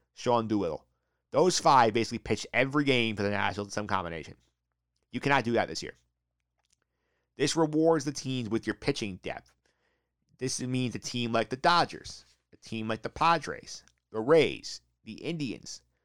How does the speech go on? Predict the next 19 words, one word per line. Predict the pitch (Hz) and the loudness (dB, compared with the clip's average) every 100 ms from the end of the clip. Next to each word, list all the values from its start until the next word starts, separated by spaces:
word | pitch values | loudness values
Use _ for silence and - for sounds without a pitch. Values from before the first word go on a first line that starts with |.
| _ _ - | _ _ 2
Those | 147 208 - | 6 6 4
teams | 190 180 156 | -2 -2 -2
are | - 120 | 2 2
better | 107 123 135 139 | 4 2 4 2
set | - 127 | 2 4
up | 135 | 2
for | - 87 | 0 -2
this | 90 - | -2 -4
than, | 104 104 | -4 -4
say, | - 107 | 0 0
the | 95 | 0
Yankees, | 98 110 113 85 87 - | -2 -2 -2 -4 -8 -4
who | 101 98 101 _ _ _ _ _ - | -2 -4 -8 _ _ _ _ _ 0
obviously | 131 131 120 | 0 0 -2
they | 131 | -4
can't | - 143 110 | -2 -2 0
maximize | 123 127 143 123 104 | -2 0 -2 0 -2
Gerrit | - 110 90 - | 0 2 2 -2
Cole. | - - - | -6 -6 -8